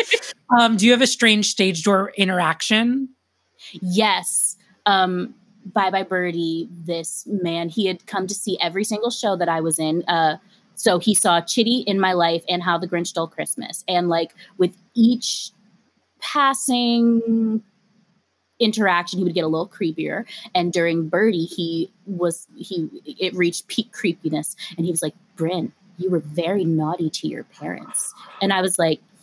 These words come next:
Speaker 1: "Yeah, that's, that's the show. Yeah, I was directed that way." And then there, during Sincere, I had to, like, um,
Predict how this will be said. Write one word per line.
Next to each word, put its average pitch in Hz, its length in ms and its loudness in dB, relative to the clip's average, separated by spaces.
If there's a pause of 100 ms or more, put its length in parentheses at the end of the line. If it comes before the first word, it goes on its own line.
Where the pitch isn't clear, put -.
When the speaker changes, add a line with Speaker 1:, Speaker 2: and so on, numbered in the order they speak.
(120)
Speaker 1:
"Yeah, 160 960 0
that's, 403 200 2
that's 466 200 2
the 494 140 4
show. 494 120 4 (320)
Yeah, 453 420 6
I 359 40 6
was 370 100 0
directed 370 420 2
that 320 160 4
way." 240 160 2 (260)
And 226 180 6
then 202 280 4
there, 202 180 4 (220)
during 220 240 2
Sincere, 196 560 0
I 175 80 2
had 175 240 -2
to, 165 80 -4
like, 160 260 -2 (340)
um, 160 360 0